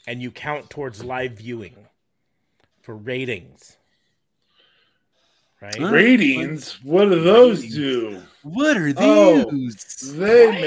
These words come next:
Speaker 1: Playoffs?
Speaker 3: money.
Speaker 2: 'Cause, wow, man, it is still far behind, at least on the network.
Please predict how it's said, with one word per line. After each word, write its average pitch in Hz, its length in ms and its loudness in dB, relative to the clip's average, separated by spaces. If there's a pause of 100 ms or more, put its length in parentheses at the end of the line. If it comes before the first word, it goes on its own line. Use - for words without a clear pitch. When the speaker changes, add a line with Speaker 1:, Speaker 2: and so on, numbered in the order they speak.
Speaker 1:
Playoffs? 151 420 -2
Speaker 3:
money. 180 1040 -8 (1300)
Speaker 2:
'Cause, 160 500 -2
wow, 139 300 2
man, 110 400 -8
it 180 160 -4
is 135 240 -2
still 160 400 -4
far 147 320 -4
behind, 123 480 -6
at 110 100 -14
least 135 300 -10
on 120 140 -8
the 110 80 -12
network. 107 800 -12